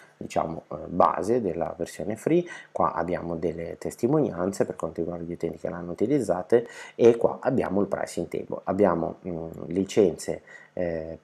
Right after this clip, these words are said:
personali, eh, per un sito, abbiamo, eh, licenza, no, sono, eh, questa licenza è,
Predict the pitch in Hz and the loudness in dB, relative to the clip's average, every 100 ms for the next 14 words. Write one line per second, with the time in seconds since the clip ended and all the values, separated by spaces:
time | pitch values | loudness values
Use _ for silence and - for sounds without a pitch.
0 | _ 104 - - 92 95 92 98 135 143 | _ 6 6 4 2 4 4 4 4 4
1 | - - 87 82 - 87 82 85 90 85 | -8 -4 -4 -2 4 4 4 0 -2 -2
2 | 82 80 - - 87 110 139 147 - - | -4 -8 -8 -6 2 6 6 4 -12 -6
3 | 92 90 82 82 78 - 82 78 78 78 | 2 2 2 0 -4 -4 -4 -4 -4 -8
4 | 50 - 78 95 - 101 95 - - 104 | -10 -12 -8 -8 0 2 2 0 2 2
5 | - 107 98 90 98 90 87 101 - 101 | 2 2 2 2 2 2 2 0 2 0
6 | 101 135 131 98 85 | 2 -2 4 4 4